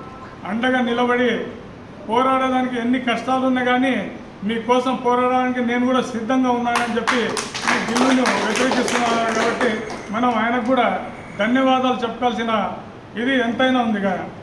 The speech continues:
మన. మరి ఈరోజు పద్దెనిమిదో ప్రధాని మనకు దేశానికి, రాష్ట్రానికి, ఆ, మన భారతదేశానికి పద్దెనిమిదో ప్రధాని మనము, మనకు మోడీ గారు. ఆ,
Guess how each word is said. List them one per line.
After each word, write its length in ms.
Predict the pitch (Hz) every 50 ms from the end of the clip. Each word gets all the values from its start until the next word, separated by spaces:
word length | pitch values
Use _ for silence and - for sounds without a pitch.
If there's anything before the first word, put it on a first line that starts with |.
| - -
మన. 240 | 214 202 190 175 180 185 - - - - - - - - - -
మరి 240 | 208 226 247 240 247
ఈరోజు 560 | 247 254 269 269 262 277 254 214 180 - - - - - - - - - - - - - - - - 202
పద్దెనిమిదో 560 | 214 208 202 269 269 269 277 269 269 285 269
ప్రధాని 460 | 269 247 240 247 247 262 262 262 269
మనకు 520 | 254 254 254 247 247 247 233 202 170 156 - - - - - - - - - - - - - - - -
దేశానికి, 520 | 190 226 240 226 247 247 247 247 233 208 214 185 160 - - - - 196
రాష్ట్రానికి, 540 | 226 226 226 240 233 233 226 202 190 - - - - 196
ఆ, 220 | 190 185 170 165 165 - - - - - - - 196
మన 200 | 202 220 214 196 180 170
భారతదేశానికి 960 | 180 226 240 240 - 262 214 233 240 214 - 247 240 220 - 220 202 202 233 - - - - - - - - -
పద్దెనిమిదో 500 | 208 208 220 262 254 262 262 262 269 262
ప్రధాని 420 | 220 226 240 240 247 254 254 262
మనము, 480 | 254 233 240 240 233 220 202 170 160 - - - - - - -
మనకు 500 | 208 226 240 240 214 233 208 180 170 - - - - - - - - - - - - -
మోడీ 260 | 196 226 247 247 262
గారు. 380 | 240 233 226 220 196 - - - - - - - - - - - - - - - -
ఆ, 280 | 214 202 196 180 180